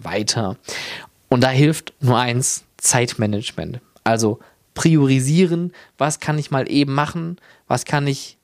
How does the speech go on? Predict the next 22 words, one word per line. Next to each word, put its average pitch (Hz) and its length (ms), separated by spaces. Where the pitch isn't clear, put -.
selbst 135 440
mal 131 300
eben 139 400
delegieren 156 800
und 127 120
was 160 160
kann 170 160
ich 151 100
mal 147 160
eben 160 300
hier 147 180
auf - 140
meinen 120 160
Zettel 170 260
schreiben 139 460
und 139 200
später 139 640
lösen 117 480
oder 104 280
später 117 360
klären. - 420
Und 127 260